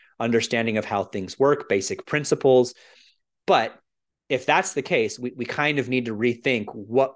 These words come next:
what we want to teach them in the world where they're gonna have these tools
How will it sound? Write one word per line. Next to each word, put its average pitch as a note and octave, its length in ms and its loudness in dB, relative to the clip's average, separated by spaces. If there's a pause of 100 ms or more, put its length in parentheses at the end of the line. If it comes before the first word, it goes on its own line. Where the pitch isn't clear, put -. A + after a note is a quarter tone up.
what C3 320 0
we C3 200 -4
want B2 280 -6
to - 80 -14
teach D3 380 -2
them G2 500 -6
in A#2 280 0
the G#2 140 0
world G#2+ 360 2
where A2+ 120 2
they're A2 100 0
gonna A2 160 -2
have C#3 300 -2
these G#2 240 -6
tools F#2+ 500 -4